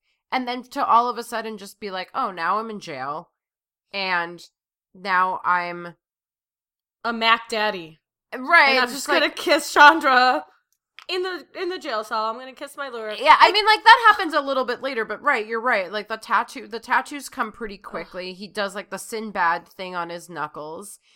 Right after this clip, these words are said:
Speaker 1: And then,
Speaker 2: <laughs>
Speaker 1: uh, he's, like, immediately sort of, like, wrapped up in Omar's little, like, drug ring. Uh, and he's having to, like, teach himself how to swallow balloons of cocaine,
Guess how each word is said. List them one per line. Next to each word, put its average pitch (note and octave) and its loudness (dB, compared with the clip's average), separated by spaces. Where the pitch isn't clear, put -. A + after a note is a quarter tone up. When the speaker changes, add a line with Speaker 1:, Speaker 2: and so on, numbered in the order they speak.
Speaker 1:
And G#3+ -6
then, G3+ -6
Speaker 2:
<laughs> - -20
Speaker 1:
uh, G3+ 4
he's, B3+ -10
like, A#3+ -4
immediately A#3+ -8
sort A3 -8
of, G3+ -12
like, G3 -8
wrapped G3 -2
up G#3 -8
in F#3+ -12
Omar's F#3 -4
little, F3 -12
like, E3+ -12
drug F3 -4
ring. E3 -10
Uh, D#3 -6
and G3+ -12
he's G3 -14
having F#3 -8
to, F3+ -12
like, D#3+ -10
teach - -14
himself G3+ -8
how F3 -2
to G3 -16
swallow F3 -6
balloons E3+ -14
of D3+ -16
cocaine, D#3 -14